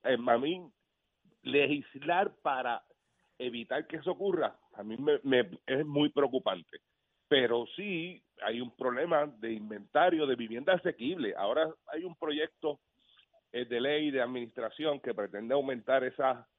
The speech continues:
esas tablas, eh, sobre lo que es el, la vivienda asequible, que no se actualiza de hace más de veinte años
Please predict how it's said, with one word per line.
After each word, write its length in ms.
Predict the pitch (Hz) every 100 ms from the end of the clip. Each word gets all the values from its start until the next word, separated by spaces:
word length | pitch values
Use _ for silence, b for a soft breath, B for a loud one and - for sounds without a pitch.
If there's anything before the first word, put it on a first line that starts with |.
| _ _ _ -
esas 360 | 110 135 120
tablas, 440 | 139 135 139 131 127 - -
eh, 580 | 113 113 107 107 107 107 - -
sobre 220 | 113 104
lo 160 | 110 -
que 280 | 101 107
es 120 | 123 123
el, 220 | 120 110
la 100 | 113
vivienda 280 | 110 113 120
asequible, 480 | 131 123 170 151
que 220 | - 107 - -
no 100 | 107
se 80 | 117
actualiza 480 | - 110 117 117 107
de 80 |
hace 280 | 101 123 113
más 180 | 110 110
de 100 | 110
veinte 280 | 107 - 123
años 280 | 127 113